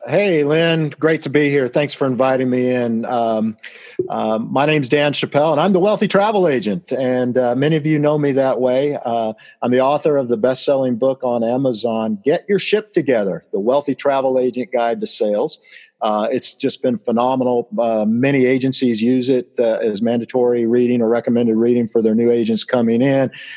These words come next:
their existing agents. It's, it's just, uh, it, the, the book itself has just, uh, uh, it far exceeded my expectations. Uh, it was, it was written just to help people in the travel business and understand it better. And, and, uh,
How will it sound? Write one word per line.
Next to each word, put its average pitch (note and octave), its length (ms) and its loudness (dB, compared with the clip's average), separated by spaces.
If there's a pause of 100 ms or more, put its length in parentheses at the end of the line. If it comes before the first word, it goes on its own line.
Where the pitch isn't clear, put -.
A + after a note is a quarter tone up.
(140)
their G#2+ 100 2
existing A#2+ 460 2
agents. B2 520 0
It's, G#2 140 -2
it's - 260 -4
just, - 380 0
uh, G#2 300 2
it, G#2+ 300 0
the, G#2+ 160 0
the G#2+ 120 -2
book B2 320 0
itself A2+ 560 0
has G#2 320 0
just, - 460 -2
uh, F#2+ 380 2 (460)
uh, F#2 460 -2
it G#3+ 140 -10 (100)
far D#3 260 2
exceeded C3 400 -2
my A2 300 0
expectations. F#2+ 880 -6 (400)
Uh, G2+ 240 -2
it G#2+ 60 -2
was, G#2+ 260 -2
it A#2+ 140 -4
was G#2 160 -6
written A2+ 460 -2
just A#2 240 -2
to G#2 80 -2
help A2+ 360 -4
people G#2+ 460 -2
in A2 120 -4
the G#2 60 -2
travel A2 320 0
business G#2 580 -2
and G2+ 200 -4
understand A2 540 -4
it G#2+ 120 -6
better. G#2+ 320 -2
And, G2+ 380 -2
and, F#2+ 360 -4
uh, F#2+ 260 -4